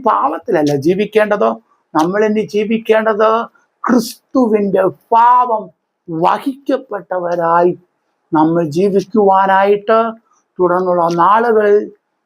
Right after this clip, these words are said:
നാം തയ്യാറാകണം എന്ന്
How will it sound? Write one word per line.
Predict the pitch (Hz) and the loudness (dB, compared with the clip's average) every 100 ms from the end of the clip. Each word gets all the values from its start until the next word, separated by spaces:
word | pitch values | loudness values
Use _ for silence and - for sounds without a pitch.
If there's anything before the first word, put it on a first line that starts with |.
| - | -10
നാം | 165 165 180 196 208 202 _ | -4 0 2 2 0 -8 _
തയ്യാറാകണം | 180 202 214 226 214 185 180 185 185 269 254 | -2 2 2 2 2 0 0 -4 -6 -10 -8
എന്ന് | 151 190 175 | -4 -2 0